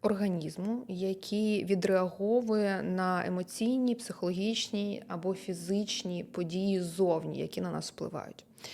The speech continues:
Є, до речі, два види стресу: еострес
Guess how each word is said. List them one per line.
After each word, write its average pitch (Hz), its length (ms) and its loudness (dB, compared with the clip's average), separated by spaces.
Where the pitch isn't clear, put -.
Є, 285 340 2
до 202 160 0
речі, 226 260 2
два 180 320 4
види 160 240 -2
стресу: - 540 -8
еострес 185 840 0